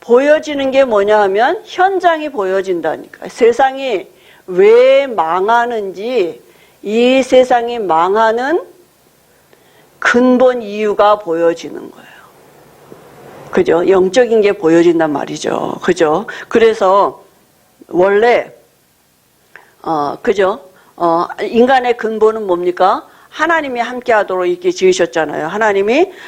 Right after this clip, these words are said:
하나님 인간을 창조할 때, 인간은 영적인 존재, 영이, 근본이 영이에요. 그죠?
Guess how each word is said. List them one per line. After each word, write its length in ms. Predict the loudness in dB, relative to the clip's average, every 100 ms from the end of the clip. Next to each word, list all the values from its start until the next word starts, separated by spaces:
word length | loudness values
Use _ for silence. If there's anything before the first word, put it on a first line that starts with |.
| -18
하나님 440 | -6 -2 0 0 -2
인간을 420 | 0 0 0 -4
창조할 540 | -6 -10 -2 0 0
때, 80 | -2
인간은 360 | -4 -2 -2 0
영적인 540 | 0 0 -2 -2 -4
존재, 380 | -6 -6 -6 -4
영이, 400 | 0 0 -2 -6
근본이 480 | -6 -2 0 0 0
영이에요. 580 | 0 2 0 0 -4 -12
그죠? 420 | -6 -2 0 0